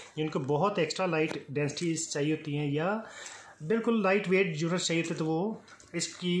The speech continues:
preference में जाते हैं। Full lace, full lace यानी फुल जाली वाला, ठीक हो गया। और इसको भी आम taping के साथ भी यूज़ किया जा सकता है, ठीक है,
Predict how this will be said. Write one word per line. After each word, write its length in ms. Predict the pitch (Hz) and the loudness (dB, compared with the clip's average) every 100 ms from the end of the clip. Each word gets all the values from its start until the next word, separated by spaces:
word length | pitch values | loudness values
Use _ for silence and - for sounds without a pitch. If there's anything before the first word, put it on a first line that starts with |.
| 180 | 0
preference 380 | 151 143 156 147 151 | 0 0 2 0 0
में 60 | |
जाते 320 | 120 101 110 | -2 -4 -4
हैं। 60 | 101 | -6
Full 500 | - 170 175 180 - | -6 -2 0 0 -2
lace, 360 | 135 143 143 - - | 0 2 2 -2 -8
full 280 | - 160 160 | -4 0 2
lace 320 | 135 127 - 156 | 4 2 0 -2
यानी 280 | 131 139 | 0 0
फुल 300 | 139 - 160 | 0 -2 -2
जाली 300 | 139 127 113 | 0 2 2
वाला, 560 | 113 101 95 98 - - - | 0 -2 -4 -8 -14 -16 -12
ठीक 160 | 127 | -6
हो 100 | 160 | -2
गया। 180 | 151 165 - - - - - - | 0 -2 -4 -14 -12 -12 -14 -6
और 460 | 123 120 120 120 120 - - _ _ _ _ _ - - - - - - - _ - | 0 2 4 2 0 -6 -14 _ _ _ _ _ -20 -18 -16 -14 -14 -16 -18 _ -4
इसको 260 | 135 - 180 | -2 2 2
भी 120 | 202 | 4
आम 240 | 190 233 | 6 4
taping 360 | 233 196 220 220 | 4 2 2 2
के 80 | 220 | 2
साथ 200 | 190 165 | 0 0
भी 120 | 165 | 2
यूज़ 220 | 160 156 | 0 0
किया 120 | 165 | 0
जा 140 | 151 139 | 2 2
सकता 320 | 151 - 147 | 0 -4 -4
है, 220 | 156 160 | -4 -4
ठीक 200 | - 196 | -4 -4
है, 100 | 151 | -4